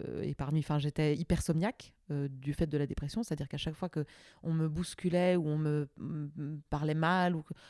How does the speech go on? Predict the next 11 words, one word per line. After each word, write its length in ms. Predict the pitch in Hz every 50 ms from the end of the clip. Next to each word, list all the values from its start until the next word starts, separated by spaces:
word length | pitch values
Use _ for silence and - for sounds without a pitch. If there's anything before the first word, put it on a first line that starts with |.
| - - _ _
hop, 120 | 285 294 - -
je 140 | 180 190 196
m'endormais, 460 | 185 185 185 175 180 165 180 208 220
mais 140 | 185 160 147
presque 340 | - - 185 175 - - 165
de, 480 | 147 139 139 135 131 - - 139 143 151
de 80 | 151 143
l'ordre 180 | 143 160 160 160
de 40 | 156
la 100 | 147 143
narcolepsie. 540 | 156 - - - 147 147 - - 269 302